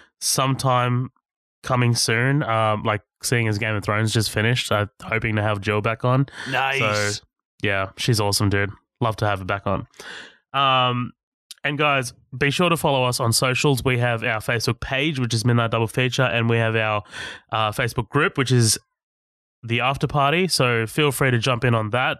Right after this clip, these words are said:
Speaker 1: Basically, that's where we post all of our memes, news, and previews of what's to come next on Midnight Double Feature. Um, love that community. That community is thriving. I love it. Uh,
Speaker 2: Mm-hmm.
Speaker 1: also, we're on Instagram, which is at Midnight Double Feature,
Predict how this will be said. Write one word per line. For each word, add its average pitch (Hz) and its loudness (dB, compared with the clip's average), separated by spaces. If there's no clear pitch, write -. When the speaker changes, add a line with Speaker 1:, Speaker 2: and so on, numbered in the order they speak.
Speaker 1:
Basically, 123 2
that's 113 -2
where 110 2
we 110 2
post 113 -2
all 110 0
of 107 0
our 110 0
memes, 190 2
news, 147 4
and 123 0
previews 120 2
of 107 0
what's 113 0
to 127 -2
come 107 0
next 107 -2
on 107 2
Midnight 107 2
Double 104 -4
Feature. 143 0
Um, 110 0
love 113 -2
that 120 -2
community. 117 2
That 113 -4
community 104 2
is 98 -2
thriving. 120 -2
I 104 -4
love 110 0
it. 117 -2
Uh, 120 0
Speaker 2:
Mm-hmm. - -2
Speaker 1:
also, 147 2
we're 120 0
on 120 -2
Instagram, 139 0
which 131 -2
is 120 4
at 120 0
Midnight 113 0
Double 123 2
Feature, 165 0